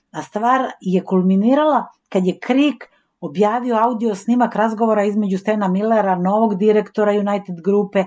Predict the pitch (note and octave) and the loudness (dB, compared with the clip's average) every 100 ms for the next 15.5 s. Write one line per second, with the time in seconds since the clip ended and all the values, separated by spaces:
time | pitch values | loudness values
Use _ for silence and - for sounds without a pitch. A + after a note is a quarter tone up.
0 | - - _ D3 D#3+ F#3 G3+ G3 F3+ F#3 | -4 -20 _ -4 0 2 0 2 2 2
1 | G3 F#3 F3+ E3+ F3 F3 F#3 F3 - F3 | 0 -4 -4 -2 -2 -2 -4 -4 -2 -4
2 | E3+ E3 E3+ - A#3+ G3+ D#3 - - _ | -2 -6 -8 -4 -2 0 -2 -6 -20 _
3 | _ - C4+ C#4 C4+ F#3+ F#3+ A3+ C4 D4 | _ -2 0 0 -2 -6 -2 -2 0 -2
4 | A#3 - A3 A3+ A3+ G3 - _ - G3 | -2 -2 4 6 6 4 -6 _ -8 -4
5 | G3+ G#3 G#3 A3+ G#3 F#3+ G3+ F#3+ G3 F#3+ | 0 0 0 0 -2 0 -2 0 -2 -2
6 | B3+ - - _ E3 D3 D3 D#3+ D#3+ C#3+ | -4 -4 -6 _ -6 -4 -4 -2 -2 -2
7 | B2+ C#3+ C3+ - _ _ - - _ D#3 | -2 -4 -4 -8 _ _ -20 -20 _ -2
8 | D#3+ F#3 G3+ G3+ E3+ A3+ A#3 - G3 F3 | 0 0 0 0 0 0 -4 -4 -4 -2
9 | G#3 F#3 F3 E3 D#3+ D#3 F3 E3 E3 D#3 | -2 0 -2 0 -2 -2 -4 -2 -2 -6
10 | _ _ F3 D3+ G3+ G#3 F#3+ E3+ E3 C#3+ | _ _ -10 -2 0 2 0 0 -4 -6
11 | _ _ - - G#3 A#3 A#3 A#3 - F#3 | _ _ -20 -4 2 2 2 -2 0 -6
12 | - A3+ B3 C4 G#3 A#3+ B3 C4 - B3 | -4 -6 0 2 4 0 0 -2 0 0
13 | A3 - - _ _ E3 E3 F#3 A3 A#3 | 0 -6 -20 _ _ -6 -4 0 0 2
14 | A#3+ A#3+ A#3 - E3+ E3 A3 A3+ G3+ F3 | 2 2 0 -4 -4 -2 -2 2 2 2
15 | F3+ F#3+ F#3+ B3+ A#3 | 2 0 0 -2 -2